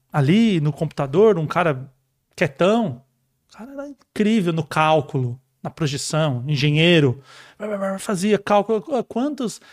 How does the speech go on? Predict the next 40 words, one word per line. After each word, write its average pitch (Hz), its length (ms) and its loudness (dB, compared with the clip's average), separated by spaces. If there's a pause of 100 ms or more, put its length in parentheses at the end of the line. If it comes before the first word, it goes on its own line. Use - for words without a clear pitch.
(140)
Era 170 120 0
uma 180 80 0
empresa 180 300 0
de 156 60 -4
terceirização 165 600 0
de 147 120 0
limpeza, 151 500 2
portaria 143 520 0
e 139 40 -2
tal. 165 240 2
Você - 120 -10
falava 180 260 -2
assim, 151 340 -6 (380)
"Olha, 214 260 2
tem 185 140 -4
um 202 120 -4
prédio 190 440 2
que - 60 -16
tem, 180 680 -4
sei 143 160 -8
lá, 139 200 -10 (800)
dez 180 400 0
mil 202 200 2
metros 180 520 2
de 160 120 -2
piso." 143 500 -2 (400)
O 165 60 -4
moleque 165 160 -2
falava, 151 260 -2
"Tem 170 180 -6
que 160 60 -10
comprar 175 420 -2
quarenta 180 500 -2
e 220 60 2
oito 196 560 2
litros 202 580 -2
de." 185 280 -6 (520)
Esse 156 120 -14
cara 151 280 -6
sabe, 160 320 -6